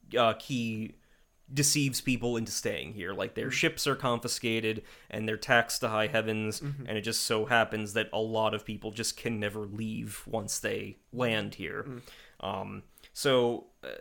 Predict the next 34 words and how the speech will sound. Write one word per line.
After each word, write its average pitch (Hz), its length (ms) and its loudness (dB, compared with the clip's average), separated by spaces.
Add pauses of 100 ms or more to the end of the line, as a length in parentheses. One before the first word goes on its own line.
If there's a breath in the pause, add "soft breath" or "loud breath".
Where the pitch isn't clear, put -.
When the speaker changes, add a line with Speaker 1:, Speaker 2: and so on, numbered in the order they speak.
(220)
Speaker 1:
resolving 143 640 8
to 135 80 2
kind 127 240 2
of 113 80 0
finally 117 320 2
take 110 380 -2
Don 104 260 -2
Key 110 200 -10
down 175 540 6
and 131 120 2
stop 110 280 -2
sidestepping 117 840 2
this, 113 280 0 (340 soft breath)
uh, 104 320 2
Goku, 147 420 4
Trunks, 135 320 0
and 123 120 -6
Pan 117 340 0
dramatically 120 680 2
Speaker 2:
<laughs> - 120 -2
Speaker 1:
turn 123 200 2
themselves 113 500 0
in 107 220 -2
to 160 60 0
Speaker 2:
Yeah. 151 60 2
Speaker 1:
the 143 60 0
cops. 76 440 -4 (680 soft breath)
Um, 104 560 -2 (760)
once 180 340 8
inside 165 420 8
the 139 60 2
palace, 139 560 6
they 110 140 4
very 117 380 2